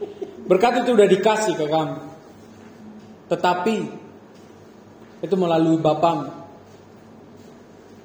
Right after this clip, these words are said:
Anak yang diberkati karena dia ada di bawah bapa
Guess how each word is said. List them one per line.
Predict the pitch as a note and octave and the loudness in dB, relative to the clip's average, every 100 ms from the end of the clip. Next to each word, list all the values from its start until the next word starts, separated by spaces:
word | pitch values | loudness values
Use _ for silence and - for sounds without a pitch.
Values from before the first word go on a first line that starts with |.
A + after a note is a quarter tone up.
| - - - - - - - - - - | -20 -20 -20 -20 -20 -20 -20 -20 -20 -6
Anak | G#3+ B3+ B3+ | 0 0 2
yang | A#3 | 2
diberkati | G#3 F#3 - B3+ B3+ B3+ C4 - - - - - - - - - - - - - - - - - - - - - - - - | 4 4 2 2 -2 -4 -8 -12 -16 -20 -20 -20 -20 -20 -20 -20 -20 -20 -20 -20 -20 -20 -20 -20 -20 -20 -20 -20 -20 -16 -4
karena | F3 F#3 F3+ | 0 2 2
dia | F#3 G#3+ E3 E3 | 2 4 4 4
ada | D#3 | 0
di | D3+ | -2
bawah | C#3+ C#3 C#3 - | -2 -2 -2 0
bapa | D#3 D#3+ D#3+ | 0 0 -4